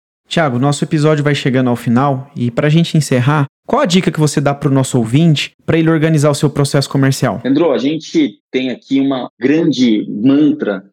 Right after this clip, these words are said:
Speaker 2: que norteia, na verdade, são pilares que norteia o funil de vendas como negócio. São três pilares que a gente considera ali a tríade do sucesso em vendas. O primeiro pilar chama-se meta. Tenha meta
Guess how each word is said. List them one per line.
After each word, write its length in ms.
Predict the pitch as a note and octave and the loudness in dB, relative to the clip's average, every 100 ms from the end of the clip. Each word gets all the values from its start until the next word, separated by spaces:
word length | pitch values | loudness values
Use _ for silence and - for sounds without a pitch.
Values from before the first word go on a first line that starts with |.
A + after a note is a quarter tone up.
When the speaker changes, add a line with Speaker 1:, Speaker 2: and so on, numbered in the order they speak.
| - | -4
Speaker 2:
que 680 | A#2+ A#2 A#2 G#2+ G2 - - _ _ _ _ | 0 2 2 2 0 -4 -12 _ _ _ _
norteia, 720 | - A#2 D3+ C3 - C#3 D3 | -6 -2 0 -2 -2 0 0
na 80 | A#2 | 0
verdade, 300 | A2+ A#2+ A#2 | -2 -2 -2
são 160 | - B2+ | -4 -6
pilares 640 | - C#3+ A#2+ C3 C3+ A2+ | -2 0 0 -2 -4 -6
que 140 | - C3+ | -6 -2
norteia 680 | C3 B2 - B2+ B2 C3 C3+ _ _ | 0 -2 -2 -2 0 -2 -6 _ _
o 220 | A#2+ A#2+ | -6 -4
funil 280 | - B2+ B2 | -4 -4 -4
de 80 | A#2+ | -4
vendas 260 | A#2 A#2 | -4 -6
como 240 | - B2+ B2+ | -4 -4 0
negócio. 600 | C3+ A#2 G2+ F#2+ - - - _ - | 0 0 0 -2 -10 -16 -18 _ -10
São 260 | - E3 | -6 -4
três 260 | D#3+ G3 - | -2 -2 -2
pilares 520 | D3+ C3+ D3 D3 - | -2 0 -2 -4 -4
que 80 | C3 | -6
a 20 | |
gente 220 | A#2+ C3 | -4 -6
considera 680 | C3+ - A#2 A2+ A#2+ A#2+ G2+ - _ | -8 -8 -4 -2 0 0 -2 -8 _
ali 200 | A2 G#2+ | -4 -2
a 100 | A2 - | -2 -4
tríade 380 | - E3 D#3 C#3 | -2 0 0 0
do 80 | C3+ | -2
sucesso 540 | - A#2+ - B2+ - | -2 -6 -4 -4 -4
em 80 | B2 | -4
vendas. 380 | G2+ G2 F#2 G2+ - _ _ _ | -2 -4 -8 -14 -20 _ _ _
O 60 | - | -2
primeiro 300 | B2+ D#3 D3+ | 2 2 2
pilar 320 | C3 C3+ D3 | 0 0 -2
chama-se 460 | - C#3 C3+ - C#3+ | -2 -2 -2 -2 0
meta. 640 | A#2+ C3 C3+ - F#2 - _ _ _ _ | 2 0 -2 -6 -12 -12 _ _ _ _
Tenha 340 | F#3 G3 E3 - _ | -4 -2 -4 -8 _
meta 480 | B2 C#3 E3 - | -2 0 -2 -4